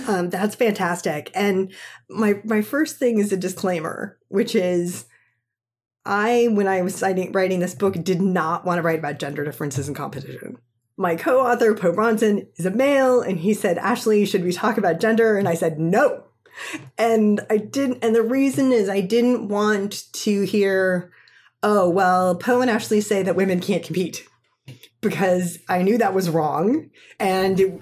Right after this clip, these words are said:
and, well, I just, I knew that was wrong. That was not gonna happen. But we kept looking at the research,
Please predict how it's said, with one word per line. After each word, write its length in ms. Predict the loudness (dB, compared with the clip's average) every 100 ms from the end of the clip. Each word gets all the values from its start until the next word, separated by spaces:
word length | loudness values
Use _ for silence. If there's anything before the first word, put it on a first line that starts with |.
| -4
and, 400 | -2 0 0 -4
well, 160 | -2 0
I 80 | 2
just, 180 | 0 0
I 80 | 0
knew 180 | 4 4
that 160 | 2
was 140 | 2 0
wrong. 320 | -2 -4 -4
That 140 | 0
was 120 | 2
not 300 | 2 2 0
gonna 180 | -2 -4
happen. 580 | -4 -6 -8 -14 -14 -16 _ _ _ _ _ _ _ _
But 180 | -4 -2
we 80 | -2
kept 320 | -2 -4 0
looking 300 | -2 2 0
at 100 | 0
the 80 | -2
research, 880 | 0 0 0 -2 -2 -4 -10 -14